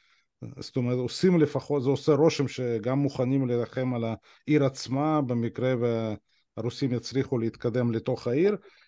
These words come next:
אם אני מסתכל לפי המפות של הדיפ סטייט, אז המפות של הדיפ סטייט מראים, אה, ככה חלק קטן מהעיר באזור האפור, שזה אומר שזה אזור שלא ברור בשליטה של מי שם,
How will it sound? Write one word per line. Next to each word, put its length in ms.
אם 100
אני 120
מסתכל 460
לפי 340
המפות 420
של 200
הדיפ 360
סטייט, 460
אז 160
המפות 300
של 140
הדיפ 280
סטייט 360
מראים, 580
אה, 180
ככה 360
חלק 500
קטן 300
מהעיר 420
באזור 440
האפור, 480
שזה 260
אומר 260
שזה 640
אזור 220
שלא 320
ברור 380
בשליטה 760
של 220
מי 140
שם, 240